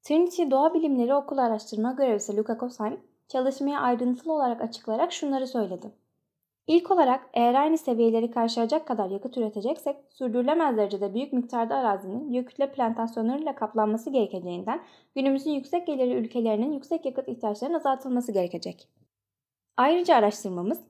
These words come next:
bu değişikliklerin toplumun enerji taleplerinin yüzde yetmiş beşini sağlayabileceği varsayımıyla,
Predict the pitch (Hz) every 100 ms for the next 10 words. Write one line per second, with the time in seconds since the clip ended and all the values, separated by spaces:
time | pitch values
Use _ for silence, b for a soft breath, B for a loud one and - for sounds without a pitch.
0 | - 269 269 262 269 254 254 254 247 254
1 | 247 240 220 320 254 226 226 311 302 233
2 | 233 190 180 185 185 226 294 - - 208
3 | 208 330 - 254 226 196 190 180 175 175
4 | 247 - 226 185 165 180